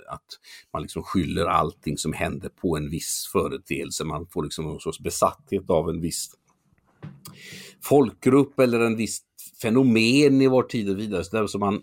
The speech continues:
som allt, eh, gå-, som går att skylla på. Tillvaron är ju mycket mer komplicerad än så. Och, och, men om man inte vill att tillvaron ska vara komplicerad, man tycker att det är lätt, så det är ju alltid väldigt frestande att hitta en sån här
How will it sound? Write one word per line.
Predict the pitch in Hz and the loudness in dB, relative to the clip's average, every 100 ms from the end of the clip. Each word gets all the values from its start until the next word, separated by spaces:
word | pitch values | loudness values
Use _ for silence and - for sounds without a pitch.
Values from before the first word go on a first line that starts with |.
| _ | _
som | - - | -12 0
allt, | 117 117 - _ _ - | 2 2 -4 _ _ -20
eh, | 73 64 64 _ - - | -20 -18 -20 _ -20 -16
gå-, | 113 113 | -12 -10
som | - 117 | -8 -2
går | 113 | 0
att | 107 | 2
skylla | 131 107 | 2 2
på. | 98 131 - - - - | 0 -4 -6 -16 -18 -2
Tillvaron | 170 147 123 123 139 156 | 2 4 6 6 6 6
är | |
ju | 147 135 | 6 6
mycket | 156 139 | 2 2
mer | 139 | 2
komplicerad | 127 135 120 135 147 170 151 | 2 0 -2 0 2 4 4
än | 127 | 2
så. | - - | 0 -4
Och, | 64 107 - - - - - | -6 -6 -6 -8 -4 0 0
och, | - - - | -4 -14 -10
men | - 120 | -2 2
om | 123 | 4
man | 139 139 | 6 6
inte | 143 - 120 127 | 4 2 2 2
vill | 123 120 160 175 165 | 0 0 2 4 4
att | 143 | 2
tillvaron | 143 123 123 | -2 2 0
ska | 123 | 2
vara | 131 | 0
komplicerad, | 123 127 135 | 0 -4 -4
man | 123 | -2
tycker | - 131 | -4 -2
att | 127 | 0
det | 127 | 2
är | |
lätt, | 131 156 - _ _ | 2 2 -2 _ _
så | 139 | -4
det | 135 | -2
är | |
ju | 131 123 120 | -2 -2 -4
alltid | - 135 113 | -4 -4 -4
väldigt | - 120 107 | -2 -2 -2
frestande | - 143 - 123 123 | -2 -2 -2 -2 0
att | 127 | -2
hitta | 131 123 | -4 -4
en | 123 | -4
sån | 127 | -4
här | 107 | -4